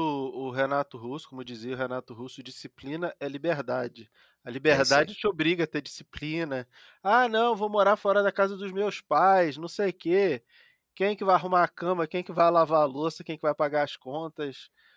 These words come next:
Speaker 1: Muito bom ter liberdade, mas tem muitas responsabilidades, né? As pessoas, acho que não,
Speaker 2: Exato.
Speaker 1: às vezes, não,
Speaker 2: Exato.
Speaker 1: não se atentam a esses pequenos detalhes.
Speaker 2: Legal,
Speaker 1: Mas,
Speaker 2: cara,
Speaker 1: meu
Speaker 2: adoro esse
Speaker 1: camarada
Speaker 2: papo. A gente tem que falar mais disso, marcar um papo nosso disso aí, que isso aí pra mim
Speaker 1: Vai
Speaker 2: é,
Speaker 1: de
Speaker 2: essa
Speaker 1: empreendedorismo,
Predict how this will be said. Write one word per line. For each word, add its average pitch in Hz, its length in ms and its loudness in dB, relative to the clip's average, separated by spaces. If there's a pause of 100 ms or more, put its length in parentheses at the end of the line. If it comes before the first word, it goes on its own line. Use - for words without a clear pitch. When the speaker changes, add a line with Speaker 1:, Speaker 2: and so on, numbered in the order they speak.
(220)
Speaker 1:
Muito 143 520 -12
bom 165 180 -4
ter 185 120 -4
liberdade, 156 580 0
mas 127 180 -10
tem 143 120 -12
muitas 135 300 -10
responsabilidades, 139 1080 -8
né? 117 180 -12
As 113 100 -20
pessoas, 135 480 -14
acho - 240 -4
que - 80 -8
não, - 80 -6
Speaker 2:
Exato. 90 340 -8 (320)
Speaker 1:
às 120 180 -8
vezes, 123 160 -8
não, 98 60 -8
Speaker 2:
Exato. 95 500 -4
Speaker 1:
não 131 60 -18
se - 180 -10
atentam 139 400 -8
a 139 40 -8
esses - 220 -14
pequenos 127 380 -14
detalhes. 113 520 -12 (520)
Speaker 2:
Legal, 117 360 -4
Speaker 1:
Mas, 123 80 0
Speaker 2:
cara, 190 120 6
Speaker 1:
meu 214 80 4
Speaker 2:
adoro 151 200 6
esse 214 100 6
Speaker 1:
camarada 208 340 4
Speaker 2:
papo. 90 160 -16
A 92 80 -6
gente 107 220 -6
tem 151 80 2
que 143 80 -6
falar 170 240 6
mais 175 220 4
disso, 139 240 -4
marcar 147 260 4
um 151 100 4
papo 143 300 4
nosso 135 180 4
disso 127 220 0
aí, 120 60 0
que 131 100 -8
isso - 100 2
aí 131 80 0
pra 131 160 2
mim 120 160 -2
Speaker 1:
Vai 175 120 6
Speaker 2:
é, - 20 2
Speaker 1:
de 196 100 -4 (280)
Speaker 2:
essa 196 180 2
Speaker 1:
empreendedorismo, 196 100 4